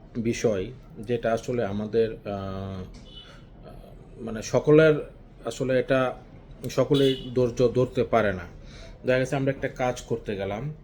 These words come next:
যদি একবার দুইবার আমরা সেখান থেকে মানে কাজটা সমাধান না হলো অথবা আমাদের লক্ষ্যে আমরা পৌঁছাতে না পারি, সেক্ষেত্রে আমরা কী করি? ধৈর্য হারা হয়ে যাই।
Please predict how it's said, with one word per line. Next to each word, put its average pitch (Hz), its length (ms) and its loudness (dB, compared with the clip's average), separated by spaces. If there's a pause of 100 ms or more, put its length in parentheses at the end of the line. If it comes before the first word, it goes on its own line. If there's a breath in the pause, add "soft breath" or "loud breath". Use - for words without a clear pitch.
(300 loud breath)
যদি 120 220 -4
একবার 120 380 2
দুইবার 117 360 2 (220)
আমরা 104 300 -2 (100)
সেখান 104 260 -8
থেকে 98 340 -6 (960)
মানে 107 160 0
কাজটা 113 280 -2
সমাধান 107 380 -4
না 104 140 -4
হলো 101 240 -4
অথবা 98 280 -6
আমাদের 101 300 -8
লক্ষ্যে 101 320 -6
আমরা 95 280 -6 (380 loud breath)
পৌঁছাতে 123 380 0
না 104 220 -2
পারি, 110 300 0 (160)
সেক্ষেত্রে - 460 -4
আমরা 113 160 -4
কী 127 140 -4
করি? 165 320 0 (540 loud breath)
ধৈর্য 127 240 6
হারা 113 240 4
হয়ে 101 240 2
যাই। 90 200 -8